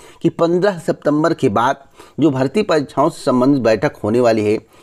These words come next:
उसके संबंध में इस चैनल के माध्यम से सबसे पहले बताया गया था। दो बैठक का जिक्र किया गया था, एक बैठक हो चुका है जो कि कृति पांडे के द्वारा जब ज्वाइनिंग की गई, जब कार्यभार ग्रहण किया गया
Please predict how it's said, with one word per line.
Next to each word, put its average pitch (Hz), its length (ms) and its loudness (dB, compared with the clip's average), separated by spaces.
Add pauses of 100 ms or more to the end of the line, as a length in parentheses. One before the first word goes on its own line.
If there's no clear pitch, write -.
(160)
उसके 165 340 0
संबंध 151 380 0
में 180 100 0
इस - 240 -2
चैनल 151 220 0
के 151 120 -2
माध्यम 120 380 0
से 147 160 -2
सबसे 120 280 -4
पहले 101 240 -6
बताया 87 300 -4
गया 87 180 -8
था। - 200 -18 (640)
दो 156 260 2
बैठक 202 360 -4
का 196 140 -2
जिक्र 135 280 0
किया 160 240 0
गया 160 180 2
था, - 320 -8 (340)
एक 202 300 4
बैठक 175 380 0
हो 151 160 0
चुका 170 260 -2
है 147 180 0 (360)
जो 127 240 0
कि - 160 0
कृति 196 320 0
पांडे 165 420 2
के 208 120 -2
द्वारा 147 400 0 (580)
जब 143 200 0
ज्वाइनिंग 165 460 2
की 202 140 2
गई, 151 240 2 (500)
जब 180 200 0
कार्यभार 185 420 0
ग्रहण 143 280 0
किया 180 240 0
गया 139 280 -2